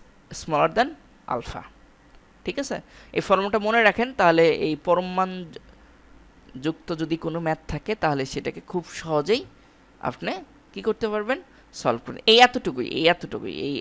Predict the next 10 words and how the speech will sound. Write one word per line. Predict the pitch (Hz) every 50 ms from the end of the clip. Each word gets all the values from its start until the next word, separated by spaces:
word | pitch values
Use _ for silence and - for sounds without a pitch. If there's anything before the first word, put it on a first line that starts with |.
| 87 139
এতটুকুই | 139 - - 165 151 151 147 175 175
আপনি | 151 - 160 175 165
জানতে | 143 131 123 - - -
হবে | - - -
আপনাকে। | - - - 104 - - - - - - _ - - - - - -
তাহলে | - 151 165
চলেন | 165 - 160 151 180 226 220
আমরা | 180 151 147 147
এই, | 147 147 135 - - 135
এই, | 139 139 139 135 131